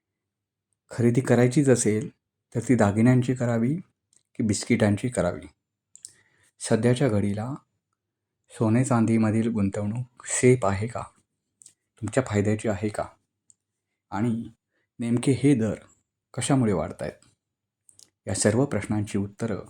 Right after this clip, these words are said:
आपण या व्हिडिओतून शोधणार आहोत. नमस्कार मित्रांनो, तुम्ही पाहत आहात विचार मोती. आज आपण पाहणार आहोत की हे दर एवढे का वाढलेत, त्यामागचं अर्थकारण काय आहे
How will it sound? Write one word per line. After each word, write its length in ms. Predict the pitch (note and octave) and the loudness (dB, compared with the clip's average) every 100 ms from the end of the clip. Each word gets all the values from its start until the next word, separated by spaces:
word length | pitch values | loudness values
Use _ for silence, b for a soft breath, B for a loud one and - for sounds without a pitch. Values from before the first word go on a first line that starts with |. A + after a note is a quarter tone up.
| _ _ | _ _
आपण 240 | G#2+ G#2 | -6 -2
या 100 | G2+ | -2
व्हिडिओतून 420 | A2+ F#2+ F#2 F#2+ A#2+ | 0 0 0 -2 -2
शोधणार 360 | F#2+ E2 F#2 | -2 -2 -4
आहोत. 180 | F2 E2 - _ B B B _ - | -6 -10 -18 _ B B B _ -4
नमस्कार 360 | F#2+ G2+ G2+ | -4 0 0
मित्रांनो, 360 | G2+ G2 G2 A2+ A#2+ _ _ b b b - | 0 0 0 -2 -6 _ _ b b b -8
तुम्ही 180 | A2 A2+ | -6 -2
पाहत 320 | A2 G#2+ G#2 | -2 -2 -4
आहात 180 | F#2 F2+ - _ _ | -8 -10 -14 _ _
विचार 320 | G#2+ G2+ G2+ F#2 | -10 -2 -2 -2
मोती. 320 | G2+ - - _ _ _ _ _ _ _ b b b b b b b - | -6 -8 -10 _ _ _ _ _ _ _ b b b b b b b 0
आज 140 | B2+ | 2
आपण 220 | C#3+ D3 | 4 4
पाहणार 340 | C#3+ C3 B2+ C#3 | 2 2 2 0
आहोत 280 | A#2+ G#2 - - | 0 -2 -4 -6
की 100 | C3 | -2
हे 240 | A#2+ C#3+ | 0 0
दर 240 | B2 G#2 G#2+ A3+ B2+ | -2 -2 -6 -10 -6
एवढे 220 | G#2+ C#3+ | -4 -4
का 160 | - | -2
वाढलेत, 480 | D3 C3 D#2+ E2 - _ _ _ | -2 -2 -4 -6 -10 _ _ _
त्यामागचं 340 | B2 B2+ - | -4 -2 2
अर्थकारण 580 | A#2 G#2+ - C#3 C#3+ B2+ | 2 2 -2 -4 -2 -2
काय 220 | A2+ G2 | -4 -8
आहे 200 | F#2+ F#2 | -8 -10